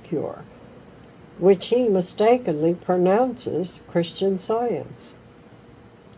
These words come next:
In this very manner, some students of Christian Science have accepted, through faith, a divine principle, God as their Savior.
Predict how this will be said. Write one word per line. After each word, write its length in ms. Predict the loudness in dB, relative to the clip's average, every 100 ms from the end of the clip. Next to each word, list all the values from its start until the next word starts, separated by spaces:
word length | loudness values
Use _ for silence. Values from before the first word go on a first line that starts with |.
| -20 -20 -20 -20 -20 2
In 200 | 2 4
this 220 | 2 0
very 520 | 0 4 6 6 4
manner, 640 | 4 4 4 2 0 -2 -8
some 340 | -2 0 2
students 720 | -2 -4 -2 -2 -2 -6 -6
of 180 | -8 -4
Christian 480 | -4 -4 -6 -8 -8
Science 640 | -6 -6 -4 -4 -6 -10 -10 -2
have 240 | 0 2
accepted, 800 | 0 -2 -2 -2 -2 -6 -6 -6 -8 -20 -20 -20
through 320 | -2 2 2 0 -4
faith, 380 | -2 0 -2 -6 -18 -20 -20 -20 -2
a 100 | 0
divine 640 | 0 0 2 4 4 2 0
principle, 720 | -4 -4 -6 -10 -8 -12 -12 -18 -6
God 460 | 2 4 4 2 0
as 240 | 0 -2
their 200 | -2 -4
Savior. 580 | -4 -4 -4 -4 -8 -14